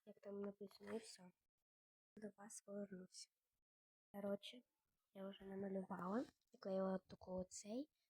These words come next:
Позначила те, що тут дев'ята сторінка. Ось так от.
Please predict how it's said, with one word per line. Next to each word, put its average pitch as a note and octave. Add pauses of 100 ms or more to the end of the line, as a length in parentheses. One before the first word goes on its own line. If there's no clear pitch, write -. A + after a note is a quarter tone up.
Позначила G3+
те, G3+
що -
тут F3+
дев'ята F#3
сторінка. G3 (800)
Ось -
так F#3
от. -